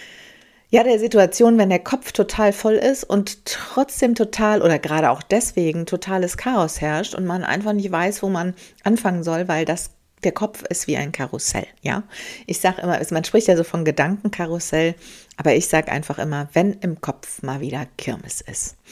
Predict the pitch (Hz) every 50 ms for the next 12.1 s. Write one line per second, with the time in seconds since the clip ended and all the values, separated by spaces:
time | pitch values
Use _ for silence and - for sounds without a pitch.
0 | - - - - - - - - - 196 202 - 233 196 185 170 170 - - 131
1 | 131 - - - - 113 113 - - 180 180 185 190 175 - - 185 214 208 208
2 | 208 - - 190 180 175 180 175 208 202 202 - - 196 196 196 180 180 165 147
3 | - - 131 151 170 175 180 - - - - - 160 156 165 160 - 175 175 165
4 | 170 - 180 190 202 214 214 202 185 185 185 185 185 185 - - - 170 180 180
5 | 185 180 180 165 160 151 156 160 160 - 170 180 196 208 214 220 220 - - 208
6 | 196 - - 160 165 - - 190 180 165 170 - - 160 160 165 - - - 135
7 | 135 - - - - - - - - - 190 226 247 226 208 196 202 185 180 185
8 | - - - 160 170 180 180 - - - - - 143 139 131 120 165 208 226 214
9 | 208 196 196 185 - - 170 147 - 151 147 156 160 160 160 156 - 165 160 160
10 | 156 - - - 185 - 190 214 208 196 196 190 190 196 180 - 175 180 180 180
11 | 190 190 180 170 165 165 160 165 165 170 160 - - 165 156 151 151 151 151 151
12 | - _